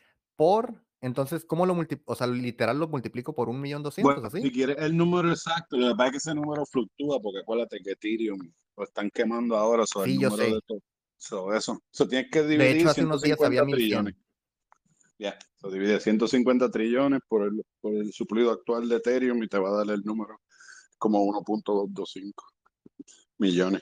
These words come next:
Speaker 1: Ciento cincuenta trillones, ¿así?
Speaker 2: Ya. Ya, porque ese es el supli-, ese es el
Speaker 1: Entre
Speaker 2: suplido, ese es el suplido total.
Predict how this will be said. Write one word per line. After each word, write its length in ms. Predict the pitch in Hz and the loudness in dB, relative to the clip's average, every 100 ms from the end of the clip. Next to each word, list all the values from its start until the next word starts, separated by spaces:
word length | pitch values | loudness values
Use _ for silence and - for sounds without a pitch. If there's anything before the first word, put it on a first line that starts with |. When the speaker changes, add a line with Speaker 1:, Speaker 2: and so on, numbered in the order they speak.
| - - | -6 -20
Speaker 1:
Ciento 380 | - 113 113 | -10 -8 -8
cincuenta 440 | 143 127 104 101 - | -8 -8 -8 -12 -14
trillones, 720 | - 110 92 95 131 175 95 - _ _ _ _ | -12 -14 -12 -12 -10 -10 -10 -16 _ _ _ _
¿así? 480 | 95 - 185 240 _ _ _ _ _ _ - | -18 -8 -6 -8 _ _ _ _ _ _ -6
Speaker 2:
Ya. 240 | - - - - _ _ _ _ _ - | 2 2 0 -10 _ _ _ _ _ -6
Ya, 140 | 131 | -4
porque 140 | 127 123 | 0 2
ese 200 | 143 143 | 4 2
es 120 | 143 | 0
el 60 | |
supli-, 100 | 139 151 | -4 0
ese 80 | 147 | 2
es 80 | 180 | 2
el 60 | |
Speaker 1:
Entre 160 | 175 214 | 0 -2
Speaker 2:
suplido, 240 | 175 175 - 175 - | -2 -6 -6 -8 -8
ese 140 | 147 | -2
es 40 | 160 | -2
el 60 | |
suplido 580 | 160 165 143 156 151 151 | 0 -4 -4 -2 2 2
total. 600 | 143 113 - 113 92 82 | 0 -4 0 0 2 -2